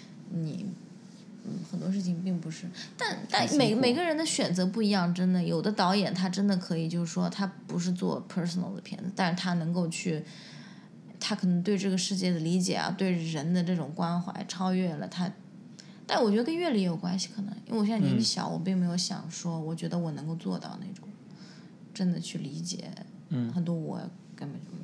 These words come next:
Speaker 1: 没办法理解的东西。
Speaker 2: 那你就是，嗯，假如说我们说，比方说五年以后，你觉得你会在做什么？会开始做全职？
Speaker 1: 你说我希望还是？
Speaker 2: 对，你的，你的希望嘛，就是说你最好的希望、期待。
Speaker 1: 我想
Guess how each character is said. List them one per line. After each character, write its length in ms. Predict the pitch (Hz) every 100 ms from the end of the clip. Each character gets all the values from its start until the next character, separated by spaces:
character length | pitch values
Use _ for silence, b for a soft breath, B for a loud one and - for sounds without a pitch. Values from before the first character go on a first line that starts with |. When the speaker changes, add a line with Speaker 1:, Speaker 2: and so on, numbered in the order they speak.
| -
Speaker 1:
没 80 | -
办 100 | -
法 200 | - - -
理 180 | -
解 60 | -
的 240 | - -
东 40 | -
西。 200 | - - - - - - - - - - - B B B -
Speaker 2:
那 100 | 190
你 140 | 139
就 140 | 139
是， 400 | 151 151 139 127 -
嗯， 380 | 123 120 117 123
假 180 | 110
如 60 | 120
说 140 | 165
我 60 | 147
们 120 | 120
说， 340 | 113 - 135 135
比 120 | 131
方 120 | 117
说 120 | 139
五 180 | 151 117
年 200 | 107 127
以 60 | 113
后， 420 | 101 120 101 B B B B -
你 140 | 127
觉 120 | 117
得 120 | 139
你 160 | 143 117
会 260 | 104 131 117
在 160 | 123
做 220 | 110 127 110
什 120 | 104
么？ 220 | 98 110 - - - - - - - - -
会 140 | 240
开 100 | 247
始 60 | 254
做 100 | 294
全 60 |
职？ 20 |
Speaker 1:
你 0 |
说 80 | 302
我 80 | 254
希 500 | - - - - 349
望 280 | 370 359 240
还 140 | 202
是？ 60 | 147
Speaker 2:
对， 80 | 123
你 60 |
的， 120 | 127
你 100 | 131
的 100 | 123
希 260 | 135 - 175
望 220 | 185 156
嘛， 160 | 104 104
就 120 | 143
是 60 | 139
说 100 | 143
你 240 | 113 104 -
最 200 | - 175
好 180 | 127 98
的 120 | 104
希 220 | - 151
望、 240 | 156 123 107
期 180 | -
待。 200 | 147 131 151
Speaker 1:
我 80 | 240
想 380 | 214 180 180